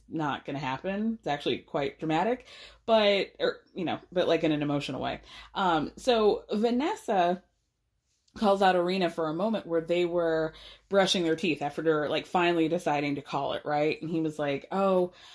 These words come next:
I probably would have broken up with you on day three." And she goes, "Oh,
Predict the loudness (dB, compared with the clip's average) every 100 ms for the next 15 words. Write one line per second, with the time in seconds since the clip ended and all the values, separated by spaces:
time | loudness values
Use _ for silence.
0 | -8 -2 2 4 4 4 4 4 4 2
1 | 2 0 0 -4 -2 -2 -2 -6 -4 -2
2 | 0 -2 -6 -14 -20 _ -4 -2 2 2
3 | 4 4 4 4